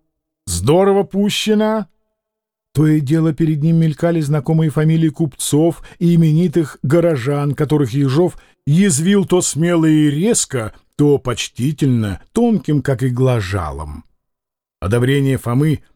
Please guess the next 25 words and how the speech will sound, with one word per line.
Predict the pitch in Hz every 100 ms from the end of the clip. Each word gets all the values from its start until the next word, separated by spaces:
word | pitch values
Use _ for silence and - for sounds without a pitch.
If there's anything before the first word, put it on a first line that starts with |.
| _
и | 117
его | 127 131
горящие | 131 143 139 - 131 131 120 _ -
удовольствием | 143 143 147 135 - 147 127
глаза | 135 135 123 170 156
вдохновляли | 107 147 - 147 139 180 208
Ежова | 180 170 165 156
еще | 147 135 - 131
более, | 123 233 196 151 131 - _ _ -
и |
он | 101
все | - 78
громче | 71 120 165 117 -
выл | 80 110 139
и | 104
рычал, | 123 - - 143 98 - _ _ _
то | 151 156
в | 147
изнеможении | 143 123 147 143 120 151 151 143
падая | 131 139 135 131
на | 123 120
диван, | 117 185 107 180
то | - 110
снова | - 143 170 135
вскакивая | - - - 202 175 - 151 147 143 135